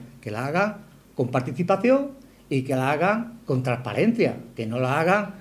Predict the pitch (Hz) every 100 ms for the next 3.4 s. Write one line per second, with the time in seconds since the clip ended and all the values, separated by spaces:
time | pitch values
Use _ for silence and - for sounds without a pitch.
0 | - - 151 151 208 220 220 233 254 -
1 | - - 131 131 127 151 165 165 175 190
2 | 214 - - - - - 147 135 123 180
3 | 214 220 269 -